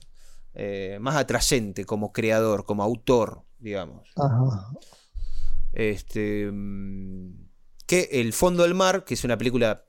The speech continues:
Speaker 1: de muy ba-, bajo presupuesto, es sobre
Speaker 2: <clears throat>
Speaker 1: un muchacho que descubre que la novia lo, lo está cagando con otro tipo. Y justo lo engancha el tipo y se pone a seguirlo.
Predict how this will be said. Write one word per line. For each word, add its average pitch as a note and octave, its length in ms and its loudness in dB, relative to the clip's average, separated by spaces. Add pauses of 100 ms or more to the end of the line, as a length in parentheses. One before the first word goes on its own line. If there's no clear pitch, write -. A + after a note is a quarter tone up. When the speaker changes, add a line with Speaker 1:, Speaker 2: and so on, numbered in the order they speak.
Speaker 1:
de A2+ 120 2
muy F3 140 4
ba-, C#3 220 6
bajo C#3 280 0
presupuesto, D#3 760 0 (1300)
es D3 140 2
sobre C#3+ 500 6
Speaker 2:
<clears throat> D#3 80 6
Speaker 1:
un F3+ 220 4
muchacho F#3+ 600 2
que C#3+ 120 2
descubre F3 440 2
que C#3 140 2
la A#2+ 720 0 (720)
novia F3 580 0
lo, G#2+ 880 -4 (720)
lo A#2 160 -8
está B2+ 180 -4
cagando F#2+ 440 0
con G2+ 100 -10
otro G#2 200 -8
tipo. G2 440 -12 (1000)
Y C#3 100 0
justo - 760 0 (140)
lo A#2+ 140 0
engancha E3+ 480 2
el E3 100 -2
tipo A3 480 2
y B2+ 60 -6
se - 120 -4
pone D#3+ 160 -2
a - 40 -4
seguirlo. G2+ 680 -2